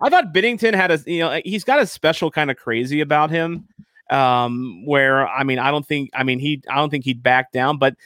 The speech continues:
just because you wa-, you, you show you want to fight an entire team, like, what would happen if he actually did, you know, like, in San Jose? I mean, like, I, I mean, would he still, I mean, would he, would he, would he have backed down eventually?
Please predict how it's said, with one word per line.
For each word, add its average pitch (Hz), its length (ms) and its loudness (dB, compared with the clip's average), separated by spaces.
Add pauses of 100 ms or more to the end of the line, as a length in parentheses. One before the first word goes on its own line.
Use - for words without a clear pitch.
(240)
just 247 320 0
because 233 540 2
you 151 160 -4
wa-, 123 340 -2
you, 135 220 -2
you 135 120 -4
show 165 280 0
you 139 180 2
want 120 440 0
to 202 120 0
fight 190 300 2
an 190 120 0
entire 190 440 0
team, 175 480 -4 (420)
like, 165 200 0
what 277 180 4
would 339 80 0
happen 190 340 0
if 160 80 -4
he 139 120 0
actually 120 340 -2 (180)
did, 113 220 0 (300)
you 120 80 -8
know, 113 80 -4
like, 120 140 -6
in 117 100 -6
San 120 200 0
Jose? 113 520 -2 (160)
I 123 40 -8
mean, 120 240 -4
like, 123 300 -2
I, 139 240 -2
I 139 60 -6
mean, 131 180 0
would 151 100 4
he 147 120 2
still, 165 420 2
I 139 60 4
mean, 131 140 2
would 147 100 0
he, 143 160 -2 (420)
would 151 120 -2
he, 147 60 2 (140)
would 147 80 0
he 139 80 6
have 135 120 4
backed 135 260 2
down 165 220 2
eventually? 190 680 0